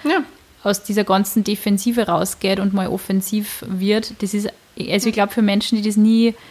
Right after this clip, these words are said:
Speaker 2: so geschult haben an sich, diese,
Speaker 1: Hm.
Speaker 2: ich sag jetzt einfach, was ich will und ich mach jetzt einfach, was ich will, für
Speaker 1: Ja.
Speaker 2: die ist das, für die ist das wirklich eine Herausforderung.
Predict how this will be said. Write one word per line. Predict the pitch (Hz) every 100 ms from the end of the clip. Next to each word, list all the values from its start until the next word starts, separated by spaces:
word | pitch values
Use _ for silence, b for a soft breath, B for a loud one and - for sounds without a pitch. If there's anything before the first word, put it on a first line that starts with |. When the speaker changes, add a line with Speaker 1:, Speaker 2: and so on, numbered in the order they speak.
| B - _
Speaker 2:
so | - 208
geschult | 220 - 277 233
haben | 185 180 180 -
an | - 185
sich, | - 226 254 -
diese, | - 196 196 190 196 - -
Speaker 1:
Hm. | - 190 202 -
Speaker 2:
ich | -
sag | - 214
jetzt | 226
einfach, | - 190 202
was | 190 196
ich | 196
will | 196 240
und | 233
ich | 196
mach | 190 220
jetzt | 220
einfach, | - 170 190
was | 185 185
ich | 170
will, | 180 262 - _ B B B B B B 220
für | 269
Speaker 1:
Ja. | 247
Speaker 2:
die | 214
ist | 214
das, | 202 - - _ -
für | 208
die | 214
ist | 220
das | 196
wirklich | 202 233 196
eine | 202 185
Herausforderung. | 180 196 - 185 175 175 180